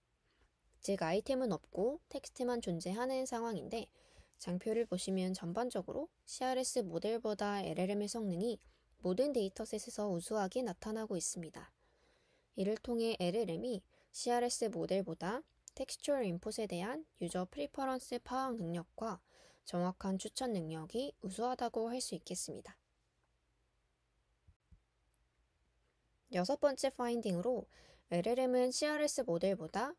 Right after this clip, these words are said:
콜라보레이티브 논리지를 파악하는 능력이 부족합니다. 실험은 아이템 올리 시-, 올리 세팅으로 진행되었습니다.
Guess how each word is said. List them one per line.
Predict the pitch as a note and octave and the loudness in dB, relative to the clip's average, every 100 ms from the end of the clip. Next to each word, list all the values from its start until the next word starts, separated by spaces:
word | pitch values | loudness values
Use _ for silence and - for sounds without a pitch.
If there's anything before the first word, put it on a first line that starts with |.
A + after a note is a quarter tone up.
| _ | _
콜라보레이티브 | - C#4+ D#4 D4+ D4 - B3 A#3+ | 2 4 6 6 4 0 0 0
논리지를 | F#3+ E3+ F3+ F#3+ F#3 F#3+ | 2 2 2 2 2 0
파악하는 | - C4 C4 B3+ A#3+ G3+ | 0 -2 -2 -2 0 0
능력이 | E3+ E3+ E3 A#3+ C4 | 0 0 -2 -2 -4
부족합니다. | - F#3 F#3 - A#3+ F#3 - - _ _ _ _ _ _ _ - | -4 -4 -4 -2 -4 -4 -8 -14 _ _ _ _ _ _ _ -8
실험은 | - C4 C4 C4 A#3+ | 0 2 4 4 4
아이템 | F3+ F#3 G#3+ | 4 2 0
올리 | E3+ E3+ A3+ | 2 4 2
시-, | B3+ - _ _ - | 0 -6 _ _ -4
올리 | G#3 G3+ | 0 2
세팅으로 | B3+ - C#4 A#3+ F#3 B3+ D4+ | 2 0 0 2 2 2 0
진행되었습니다. | - F3+ F3+ F#3+ F#3+ F#3 E3 - | -2 0 2 0 0 -2 -4 -12